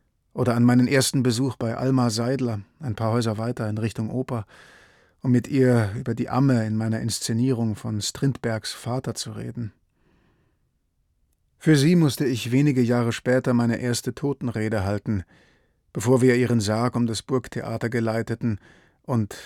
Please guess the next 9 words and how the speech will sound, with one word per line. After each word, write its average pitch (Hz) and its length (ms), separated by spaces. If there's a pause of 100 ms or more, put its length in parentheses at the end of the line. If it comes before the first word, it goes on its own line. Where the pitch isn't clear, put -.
(120)
Apoll 123 560 (400)
ihr 127 120
einen 117 160
letzten 123 340
Gruß 117 360
zuwinkte. 113 680 (2500)
An 127 140
der 131 140
Opernkreuzung 117 720